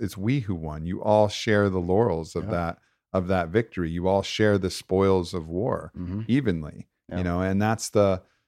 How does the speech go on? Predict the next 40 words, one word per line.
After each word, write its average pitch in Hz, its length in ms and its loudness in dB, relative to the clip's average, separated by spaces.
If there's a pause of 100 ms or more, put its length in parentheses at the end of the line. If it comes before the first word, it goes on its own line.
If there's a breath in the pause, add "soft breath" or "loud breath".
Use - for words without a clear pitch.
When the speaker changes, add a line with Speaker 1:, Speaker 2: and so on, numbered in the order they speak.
Speaker 1:
that's 120 200 -2
the 123 80 -2
beauty 120 360 -4
of 85 60 -8
this. - 220 -12
You're 98 60 -8
fighting 107 420 2
for 104 140 0
the 98 80 -2
same 104 320 0
thing. 104 360 0
You're 95 100 0
sharing 98 420 -2
the 92 60 -4
same 98 340 -4
thing. 95 400 -4 (300)
You're, 87 160 -6 (480)
you're 98 120 -4
going 101 300 2
through 101 160 -2
the 92 80 -4
same 95 340 0
rituals, 95 480 0
these 90 180 -4
Speaker 2:
Yeah. 95 60 -8
Speaker 1:
hardships. 92 520 -2
And, 90 140 -6 (420)
and 98 260 -2
that's 117 360 -4
a - 80 -2
part 117 360 -8
of 90 140 -6
what 92 180 0
it's - 160 -6
like 95 280 -2
to - 100 -16
be 90 100 -4
alive. 87 360 -2
That's 90 200 -4
what, 98 180 0